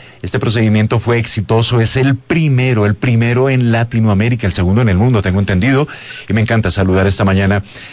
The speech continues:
al do-, doctor Alejandro Quintero, cirujano cardiovascular de la Clínica Cardiovid.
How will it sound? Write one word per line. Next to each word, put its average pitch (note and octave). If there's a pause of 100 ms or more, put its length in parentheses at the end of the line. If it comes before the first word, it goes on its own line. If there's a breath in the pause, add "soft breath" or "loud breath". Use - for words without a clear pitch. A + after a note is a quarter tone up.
(100)
al G2+
do-, A2+
doctor B2+
Alejandro A#2+
Quintero, A#2+ (340)
cirujano G2
cardiovascular A2 (300 loud breath)
de G#2+
la G2+
Clínica B2+
Cardiovid. A#2